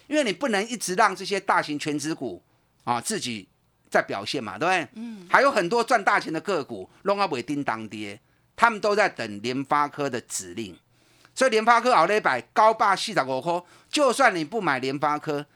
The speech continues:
Speaker 1: 你也要看联发科。
Speaker 2: 哦，是。
Speaker 1: 哎，因为联发科高霸四十五啊，卡起，
Speaker 2: 嘿。
Speaker 1: 那么整个今年赚大钱的个股全部都会起来。
Speaker 2: 哦，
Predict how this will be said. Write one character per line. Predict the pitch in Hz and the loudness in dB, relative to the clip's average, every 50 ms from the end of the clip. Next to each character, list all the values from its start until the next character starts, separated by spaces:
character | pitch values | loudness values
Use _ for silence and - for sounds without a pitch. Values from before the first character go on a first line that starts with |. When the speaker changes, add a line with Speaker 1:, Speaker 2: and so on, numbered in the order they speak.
| _ _ - | _ _ -8
Speaker 1:
你 | 147 170 | -6 -4
也 | 190 208 185 165 | 0 0 2 2
要 | 170 180 170 156 | 4 2 2 2
看 | - - - 165 147 131 117 110 | 0 -2 0 0 0 0 -4 -8
联 | 110 110 110 117 | -8 -6 -6 -4
发 | 107 117 113 113 | -2 -2 -4 -4
科。 | 107 - - 107 104 104 - - - - | -6 -10 -14 -14 -14 -14 -18 -20 -14 -10
Speaker 2:
哦， | - 233 202 233 | -10 -6 -6 -6
是。 | 208 - - 247 220 202 214 - | -6 -4 -4 -2 -2 -4 -4 -4
Speaker 1:
哎， | - 117 113 | -4 -4 -2
因 | 123 196 | -2 0
为 | 220 214 | 0 0
联 | 190 185 185 | 0 2 2
发 | 196 196 | 2 2
科 | 190 190 196 | 2 0 -2
高 | 185 - 185 190 | 2 2 2 4
霸 | 202 185 180 | 4 2 2
四 | - 202 | 0 -2
十 | 151 135 | -4 -4
五 | 123 123 | -2 -2
啊， | 135 131 | -2 -2
卡 | 120 - - 143 123 123 | -2 -2 -2 -2 -2 -2
起， | 120 127 104 92 - _ _ - | -4 -6 -14 -14 -16 _ _ -8
Speaker 2:
嘿。 | 220 202 | -2 0
Speaker 1:
那 | |
么 | 180 165 143 | 0 0 0
整 | 185 - 113 110 | -2 -6 -6 -4
个 | 110 131 | -4 -4
今 | 127 - 185 165 | -4 -4 -4 -2
年 | 143 131 127 | -2 -2 -2
赚 | - - 151 139 | -2 -2 -2 0
大 | - 139 135 | 0 -2 -2
钱 | - 127 107 | -2 -6 -8
的 | 110 | -8
个 | - - 117 | -8 -8 -10
股 | 92 87 90 - | -10 -10 -14 -12
全 | - - - 113 | -12 -10 -8 -8
部 | 120 127 | -6 -6
都 | 117 113 107 | -6 -6 -6
会 | 104 95 | -8 -8
起 | - - - - | -10 -12 -12 -12
来。 | - - - | -14 -12 -6
Speaker 2:
哦， | - 170 185 196 202 196 | -4 -4 -4 -4 -6 -8